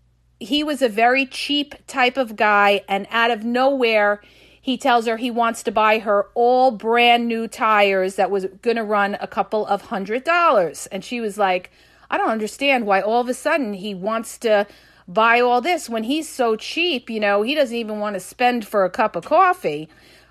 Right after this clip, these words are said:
All right. And lo and behold, later on, she found out he was cheating. All right. So beware of any kind of gifts they give you that is out of the ordinary.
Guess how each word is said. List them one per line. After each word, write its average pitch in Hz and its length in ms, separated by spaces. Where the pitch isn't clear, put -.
All 190 140
right. 214 360
And 190 320
lo 277 320
and 349 120
behold, 269 760
later 233 460
on, 240 400
she 196 240
found 220 460
out 190 320
he 170 560
was 190 340
cheating. 302 800
All 190 120
right. 208 420
So 214 220
beware 277 640
of 208 240
any 277 220
kind 269 280
of 214 160
gifts 254 480
they 208 220
give 214 380
you 214 360
that 202 320
is 202 180
out 220 260
of 220 80
the 220 80
ordinary. 185 800